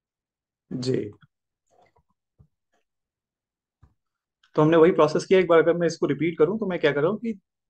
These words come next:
अ, हर ए-, X वाले element के या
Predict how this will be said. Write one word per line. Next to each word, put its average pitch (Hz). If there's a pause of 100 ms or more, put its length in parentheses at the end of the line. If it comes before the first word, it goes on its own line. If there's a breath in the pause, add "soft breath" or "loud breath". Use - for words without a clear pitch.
अ, 127 (380)
हर 170
ए-, 202 (420)
X 214
वाले 180 (840)
element 165
के 143 (240)
या 139